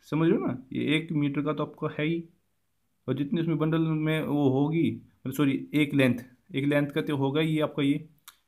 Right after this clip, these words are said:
एक आपका जो बारह मीटर की जो लेंथ है दस एमएम की सरिये का, इतना वेट हो गया। और जितने उसमें बंडल में एक उसमें हो वो देख लो, और जितने भी टोटल आपके बंडल हों, अ, वो, वो, उसको, उससे into कर दो। ठीक है, सेवन पॉइंट फ़ोर फ़ोर इंटू टेन,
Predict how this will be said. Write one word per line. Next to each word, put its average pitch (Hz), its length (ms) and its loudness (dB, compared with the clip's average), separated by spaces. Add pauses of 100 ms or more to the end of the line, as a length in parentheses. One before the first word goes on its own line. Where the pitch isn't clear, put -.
(500)
एक 131 160 0
आपका 123 220 0
जो 131 180 0
बारह 120 260 4
मीटर 120 260 0
की 120 120 -2
जो 113 120 0
लेंथ 113 260 2
है 131 360 -6 (140)
दस 123 160 2
एमएम 120 180 0
की 127 80 -4
सरिये 113 240 0
का, 143 260 -2 (260)
इतना 143 200 -2
वेट 139 180 4
हो 101 80 2
गया। 101 260 -2 (280)
और 135 60 -6
जितने 170 300 -2
उसमें 170 240 0
बंडल 165 240 2
में 170 140 2
एक 160 320 0
उसमें 165 220 -2
हो 165 120 4
वो 127 220 0
देख 139 220 2
लो, 190 120 2
और 151 120 0
जितने 151 260 0
भी 160 100 0
टोटल 143 220 2
आपके 135 160 0
बंडल 139 300 2
हों, 135 180 2
अ, - 540 -10
वो, 95 320 -2
वो, 113 300 -6 (440)
उसको, 139 240 -4
उससे 127 420 -4
into 123 360 0
कर 202 100 2
दो। 180 260 0 (500)
ठीक 226 160 -6
है, - 160 -6
सेवन 143 280 0
पॉइंट 147 160 -2
फ़ोर 156 160 -4
फ़ोर 170 200 0
इंटू 139 260 0
टेन, 139 380 0